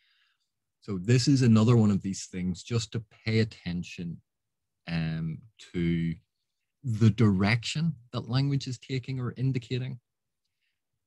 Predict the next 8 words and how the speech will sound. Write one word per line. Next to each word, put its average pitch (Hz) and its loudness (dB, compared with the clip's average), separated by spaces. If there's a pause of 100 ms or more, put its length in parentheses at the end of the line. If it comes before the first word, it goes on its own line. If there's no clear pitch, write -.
(100)
Uh, 85 -4
silt-laden 104 2
shoreline, 123 2 (140)
flat. - -8 (1040)
Bodies 92 -2
lined, 120 4 (160)
flat. - -6 (240)
Heaped, - 0